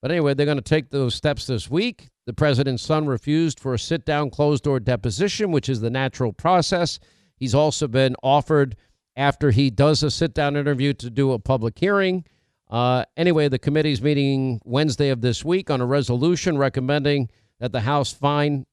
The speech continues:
find Hunter Biden in contempt for refusal to comply with a subpoena. And by the way, that should result in the same actions that people like Bannon and Navarro had to face.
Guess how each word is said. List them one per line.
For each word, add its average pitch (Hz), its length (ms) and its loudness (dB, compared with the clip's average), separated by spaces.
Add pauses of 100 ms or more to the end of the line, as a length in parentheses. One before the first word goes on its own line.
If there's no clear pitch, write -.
(160)
find 160 320 0
Hunter 147 280 0
Biden 135 340 0
in 127 120 -2
contempt 139 480 0
for 131 140 0
refusal 151 500 0
to 120 120 -6
comply 127 380 0
with 139 140 0
a 113 80 -4
subpoena. 175 600 -2 (500)
And 131 140 -14
by 151 160 -4
the 147 100 -2
way, 139 360 2
that 135 160 -2
should 160 200 -4
result 139 420 -4
in 147 80 -14
the 135 100 -12
same 143 320 -8
actions 131 520 -4
that 139 280 0 (920)
people 151 260 -6
like 139 260 -2 (280)
Bannon 190 480 -2
and 160 380 -4
Navarro 208 360 2
had 135 180 0
to 110 80 -4
face. - 500 -6